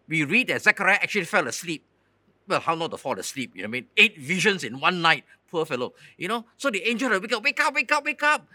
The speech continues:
You know, one vision after another vision after another vision. And he must be thinking, "Praise the Lord, this is the final vision," you know what I mean? The eighth vision. But it's a very, very important vision. And actually, there are altogether fifteen verses. We're gonna read all of them.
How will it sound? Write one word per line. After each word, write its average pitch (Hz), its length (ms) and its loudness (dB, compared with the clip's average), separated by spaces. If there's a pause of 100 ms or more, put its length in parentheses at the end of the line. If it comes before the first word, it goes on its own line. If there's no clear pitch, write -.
You 151 80 -6
know, 208 80 -2
one 202 280 2
vision 208 380 0
after 190 140 -4
another 185 200 -6
vision 185 260 -6
after 196 180 -6
another 160 100 -6
vision. 170 320 -2 (400)
And 123 160 -2 (300)
he - 180 -4
must 190 220 0
be 123 100 -2
thinking, 165 400 -4 (220)
"Praise 254 340 6
the 131 140 4
Lord, 151 420 2 (140)
this 202 160 -2
is 151 100 -10
the 135 100 0
final 214 520 2
vision," 170 380 0
you 110 80 -8
know 147 80 0
what 135 40 0
I 127 60 -2
mean? 170 160 -2 (240)
The 143 120 -8 (120)
eighth 214 260 0
vision. 120 460 -4 (500)
But 226 140 0
it's 226 80 0
a 226 80 6
very, 226 420 2
very 170 400 2
important 147 500 -8
vision. 185 440 0 (680)
And 175 160 0
actually, 175 600 -2
there 139 180 0
are 139 140 -4
altogether 139 640 -4 (300)
fifteen 226 420 -8
verses. 123 400 -8
We're 135 100 -14
gonna 160 160 -2
read 143 160 -4
all 135 200 -2
of 90 100 -6
them. 110 260 -10